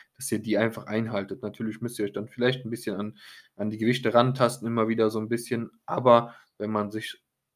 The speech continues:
und seinen Körper so ein bisschen kennt, wird man da auch mit der Zeit gut reinkommen. Und dann, wenn man seine Intensitäten einhält, wenn man seinen Trainingsplan einhalten kann, sage ich mal, dann wird auch da der Progress laufen.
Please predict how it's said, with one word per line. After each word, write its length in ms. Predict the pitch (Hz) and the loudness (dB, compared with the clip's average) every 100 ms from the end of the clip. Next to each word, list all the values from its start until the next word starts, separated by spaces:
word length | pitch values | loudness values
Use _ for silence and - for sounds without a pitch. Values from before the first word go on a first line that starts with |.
| _ - | _ -12
und 180 | 101 | -8
seinen 220 | 98 101 101 | -6 -8 -4
Körper 340 | 104 104 107 | -2 -2 -4
so 80 | 101 | -4
ein 100 | 98 | -8
bisschen 300 | 104 107 104 | -8 -10 -12
kennt, 460 | - 113 113 110 _ | -2 -2 -2 -8 _
wird 280 | 107 107 - | -4 -4 -2
man 180 | 104 98 | -4 -4
da 100 | 95 | -8
auch 180 | - | -10
mit 100 | 110 | -10
der 140 | 101 98 | -8 -8
Zeit 340 | - 101 98 | -6 -6 -6
gut 300 | - 113 107 | -10 -10 -6
reinkommen. 480 | 104 117 131 113 104 | -6 -4 -4 -4 -4
Und 100 | 101 | -4
dann, 200 | 104 107 - - - _ - | -4 -4 -12 -20 -20 _ -8
wenn 140 | 101 | -4
man 180 | 113 117 | 0 2
seine 260 | 110 110 113 | 4 4 2
Intensitäten 760 | 123 120 110 101 135 139 131 | 0 -2 -6 -2 2 2 2
einhält, 540 | - 110 110 120 107 104 | -4 -4 -4 -2 -2 -2
wenn 100 | 104 | -6
man 200 | 101 101 | -6 -4
seinen 260 | 98 101 | -4 -6
Trainingsplan 920 | - - 107 117 110 _ 98 104 101 | -10 -8 -4 -4 -8 _ -4 -4 -6
einhalten 600 | - 110 110 107 101 104 | -8 -8 -2 -2 -2 -12
kann, 240 | - 104 107 | -10 -8 -2
sage 220 | 104 101 | -2 -2
ich 160 | 101 - | -8 -2
mal, 220 | 101 101 _ - _ _ - | -2 -2 _ -20 _ _ -12
dann 320 | 98 101 98 | -10 -10 -4
wird 200 | 110 - | -4 -2
auch 160 | 98 | -6
da 220 | - 98 101 | -4 -2 -2
der 100 | 98 | -4
Progress 640 | - 95 98 - 98 - | -8 -6 -6 -4 -8 -2
laufen. 440 | 101 101 - 98 | 0 0 -6 -16